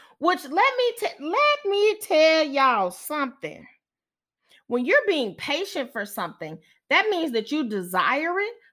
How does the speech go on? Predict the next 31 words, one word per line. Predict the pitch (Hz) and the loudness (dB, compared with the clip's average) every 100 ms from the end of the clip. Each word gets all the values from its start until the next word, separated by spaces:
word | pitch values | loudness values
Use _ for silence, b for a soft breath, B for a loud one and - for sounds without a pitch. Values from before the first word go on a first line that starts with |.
| - | -12
but | 240 247 | -8 -2
you're | 226 | -2
willing | 214 302 330 302 | -2 -2 -2 -4
to | - | -4
wait | 214 226 262 | 0 0 4
on | 269 277 | 2 2
it | 262 - | 0 -4
peacefully. | 254 208 - 156 131 - _ _ _ _ _ - - | -4 -4 -8 -12 -12 -14 _ _ _ _ _ -12 -12
Stay | - 254 254 | 0 2 2
with | 311 359 - | 2 0 0
me. | 254 160 147 b b - | 0 -2 -8 b b -6
When | 226 233 | -2 -2
you're | 240 370 311 | 0 0 0
being | 330 262 208 | 0 0 -2
patient | - - 359 349 294 226 - | -6 -2 -2 -2 -6 -8 -8
for | 196 | -8
something, | - 180 160 - 82 b b - | -6 -8 -8 -14 -16 b b -2
that | 233 214 | 0 2
means | 240 277 349 359 | 2 0 0 0
that | 269 247 | 0 0
you | 240 | -4
desire | 190 185 175 233 247 330 233 165 | -2 -6 0 0 0 0 -2 -2
it, | 131 - b _ | -6 -10 b _
but | 220 226 | -4 0
you're | 240 | 0
willing | 202 208 302 320 294 | 0 0 0 0 -2
to | 277 | -2
wait | 226 202 254 | -4 0 2
on | 262 233 | 2 2
it | 185 - | -2 -4
peacefully. | - 294 285 - 175 147 - | -2 -2 -2 -4 -6 -6 -10